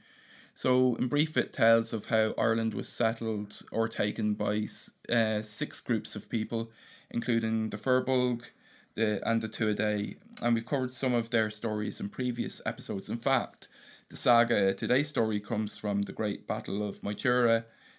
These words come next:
uh, features in this book. So this book, although more myth than history, was actually accepted as conventional history by many poets and scholars right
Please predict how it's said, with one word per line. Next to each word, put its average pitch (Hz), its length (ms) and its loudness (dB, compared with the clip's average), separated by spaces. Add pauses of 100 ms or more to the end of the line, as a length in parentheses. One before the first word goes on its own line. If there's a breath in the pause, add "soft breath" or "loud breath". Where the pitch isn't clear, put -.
(120)
uh, 107 240 2
features 104 600 -4
in 113 160 -2
this 98 200 -6
book. - 340 -10 (1300 loud breath)
So 131 580 2 (220)
this 160 120 -2
book, - 580 -2 (120)
although 117 280 4
more 120 280 6
myth 117 320 0
than 110 180 0
history, 131 540 2
was 120 260 -4
actually 120 520 -2
accepted - 600 0
as 113 360 0
conventional 131 520 2
history 113 440 -2
by 110 240 2
many 113 360 2
poets - 460 -2
and 107 80 -6
scholars 110 600 0
right 120 240 4